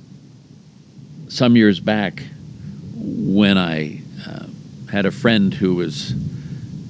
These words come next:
leading the Navy, he had just become what they call Chief of Naval Operations. And, you know, I was a, I was a bit in awe 'cause I'd go to the Pentagon and he,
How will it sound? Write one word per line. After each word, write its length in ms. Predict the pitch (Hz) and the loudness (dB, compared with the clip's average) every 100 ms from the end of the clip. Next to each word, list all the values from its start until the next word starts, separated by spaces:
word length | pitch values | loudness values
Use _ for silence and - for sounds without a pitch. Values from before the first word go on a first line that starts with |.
| - | -4
leading 420 | 98 113 107 104 | 4 6 8 8
the 80 | 98 | 6
Navy, 640 | 98 110 104 87 64 - - - - - - - - - - - - - - - - | 6 8 8 6 0 -4 -14 -16 -14 -16 -16 -18 -18 -18 -16 -16 -18 -18 -16 -16 -16
he 220 | - 110 | -2 4
had 140 | 107 95 | 6 6
just 260 | 127 120 | 6 4
become 480 | 107 92 117 98 80 | 2 0 2 2 0
what 120 | 80 | -4
they 100 | - | -4
call 220 | 80 87 80 | 0 0 0
Chief 300 | - 104 98 | 0 0 0
of 140 | 82 | 0
Naval 320 | 92 90 87 | 2 2 0
Operations. 800 | 82 80 82 73 - - 82 85 | 0 -2 -4 -4 -6 -6 -6 -4
And, 220 | 95 98 80 - - - - - | 2 2 0 -10 -20 -14 -12 -6
you 160 | 117 110 | 0 2
know, 100 | 85 | 2
I 160 | 71 | 0
was 260 | 104 101 76 | 0 0 -2
a, 120 | 80 - | -6 -6
I 140 | 80 104 | -2 2
was 180 | 101 | 2
a 80 | 90 | 2
bit 220 | 76 95 | 4 4
in 160 | 85 82 | 6 4
awe 260 | 92 85 67 | 2 0 -4
'cause 240 | - 71 | -8 -6
I'd 180 | 80 71 | -4 -2
go 120 | 90 | 0
to 60 | 82 | 0
the 100 | 71 | -2
Pentagon 540 | 95 95 87 80 80 | -2 0 0 -2 -4
and 240 | 78 69 65 - - - _ | -6 -8 -10 -18 -20 -20 _
he, 160 | - | -20